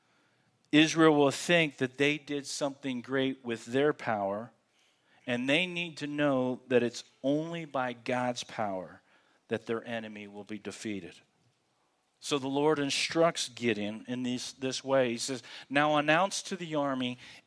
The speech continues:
anyone who trembles with fear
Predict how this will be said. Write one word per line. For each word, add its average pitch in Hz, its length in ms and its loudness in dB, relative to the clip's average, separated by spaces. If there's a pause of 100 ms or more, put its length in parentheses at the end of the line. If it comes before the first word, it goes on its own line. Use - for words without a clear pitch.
anyone 180 680 0
who 160 260 -6
trembles 147 720 -2
with 160 160 -4
fear 147 400 -2